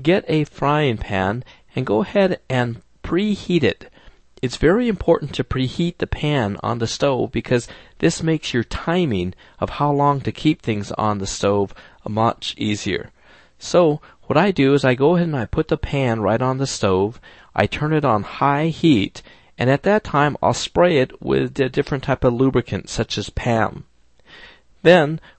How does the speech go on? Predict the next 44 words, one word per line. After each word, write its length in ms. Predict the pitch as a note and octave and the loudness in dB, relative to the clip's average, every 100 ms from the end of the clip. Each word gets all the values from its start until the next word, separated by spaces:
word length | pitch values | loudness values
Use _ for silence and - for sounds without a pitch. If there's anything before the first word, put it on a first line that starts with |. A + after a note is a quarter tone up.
| _ | _
within 280 | D#3 G#3 G#3+ | 2 2 4
about 340 | F3 C3 - | 4 2 2
thirty 280 | - C3+ C#3+ | 2 4 4
seconds, 680 | C#3+ - C3 - G#2 - - - - | 2 2 2 2 -2 -4 -14 -20 -10
the 100 | - | -6
pan 380 | - C3+ C3+ B2 | -2 0 0 0
is 160 | G#2+ | 0
actually 480 | A2 A#2 - A2+ G#2 | 0 0 -2 -2 -2
ready 340 | G2 G2+ A2 A#2+ | -2 0 0 0
to 140 | A#2 | -2
go. 320 | G#2+ A#2 G#2 - - - _ - | 2 2 0 -6 -20 -20 _ -4
One 280 | G#2+ C3+ | 0 0
quick 320 | C3+ - D3 A2+ | 0 -4 -2 -2
and 80 | |
easy 260 | A#2 C3 B2+ | 0 0 0
way 260 | G#2+ A#2+ A2+ | 0 2 0
to 140 | - | -4
figure 320 | - A#2 A#2 | -4 -2 2
out 160 | A#2 - | 0 0
whether 220 | A2 A2+ | -2 -2
or 60 | G#2+ | -2
not 180 | G#2+ G#2+ | 0 0
it 160 | G2+ | 2
is 240 | C3+ G#3 - | 2 2 0
ready 300 | F#2+ G#2 - - _ | 2 0 -2 -14 _
is 160 | - B2+ | -2 0
you 80 | F#3 | 0
could 200 | A3 G3+ | -2 2
go 180 | F3+ E3+ | 4 4
ahead 260 | D3+ D3 | 4 0
and 140 | C#3 A#2+ | 2 -2
get 180 | B2 | -2
your 160 | - G2 - | -2 -4 2
whisk 460 | E3 C3 - - - | 4 4 0 -12 -6
that 260 | G#2 - | -6 -4
you 120 | G#2+ G#2 | -2 -2
actually 360 | A2+ - A2 | -2 -6 -6
whipped 400 | G2+ C3 B2+ _ - - - | -2 -2 -2 _ -20 -20 -10
and 160 | - G2+ | -8 -6
stirred 340 | - C#3 C3 | -4 0 2
up 140 | B2+ - | 0 -2
those 260 | G#2 G2+ - | -2 -4 -2
eggs 340 | B2+ A2 - | 0 0 -4
with, 280 | G2 F#2 G#2+ | -2 -2 -2